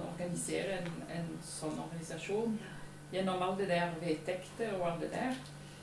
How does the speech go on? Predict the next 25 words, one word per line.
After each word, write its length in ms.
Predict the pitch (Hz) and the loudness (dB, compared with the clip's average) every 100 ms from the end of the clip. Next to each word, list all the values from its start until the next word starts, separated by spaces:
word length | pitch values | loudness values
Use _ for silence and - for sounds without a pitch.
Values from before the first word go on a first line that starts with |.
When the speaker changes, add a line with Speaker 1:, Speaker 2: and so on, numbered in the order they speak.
| - - | -12 -4
Speaker 1:
Altså, 220 | 208 - 240 208 196 | -2 2 0 0 4
det 140 | 247 | 4
lærte 240 | 196 - 214 | 4 2 0
jeg 100 | 220 | 0
her. 180 | 165 - - - - - 220 | 0 0 -2 -12 -12 -4 4
Det 160 | 233 | 6
har 100 | 175 | 6
jeg 140 | 185 214 | 2 2
lært 240 | - - | 0 2
her. 120 | 233 | 4
Jeg 120 | 208 202 | 4 4
kom 180 | 185 | 4
hit, 280 | 170 - - | 4 2 4
jeg 100 | 180 | 4
var 220 | - 196 | 6 6
Speaker 2:
Så 60 | - | 4
flott. 220 | - - - - | 2 0 -2 -2
Speaker 1:
jo 120 | 202 214 | 0 4
bare 280 | 170 156 160 | 6 6 2
en 100 | 165 | 0
og 100 | 165 | -2
tyve 340 | - 151 156 160 | -4 -4 -2 0
år 140 | 160 | -2
gammel 320 | 160 156 175 | -2 -2 -2
i 460 | 196 - - 175 | -4 -4 -4 -4